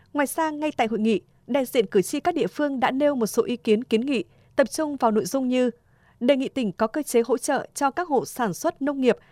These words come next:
chịu ảnh hưởng bởi dịch covid mười chín, quan tâm bố trí kinh phí để hoàn thiện thi công dự án hồ chứa nước Văn Hán,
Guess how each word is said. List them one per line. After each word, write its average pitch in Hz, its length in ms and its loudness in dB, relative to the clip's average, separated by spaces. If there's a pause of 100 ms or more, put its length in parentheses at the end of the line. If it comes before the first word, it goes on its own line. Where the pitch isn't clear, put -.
(140)
chịu 285 160 0
ảnh 247 120 -2
hưởng 226 260 2
bởi 208 160 2
dịch - 240 2
covid 247 280 2
mười 226 100 0
chín, 208 280 0 (500)
quan 285 160 4
tâm 262 220 -2
bố 240 100 4
trí 226 240 -2
kinh 302 180 -2
phí 240 380 0
để 254 120 4
hoàn 233 160 -2
thiện 214 220 4
thi 302 140 -6
công 277 220 0
dự - 140 -4
án 214 200 -2
hồ 262 180 4
chứa 214 160 -2
nước 262 320 -2
Văn 277 120 0
Hán, 233 300 -2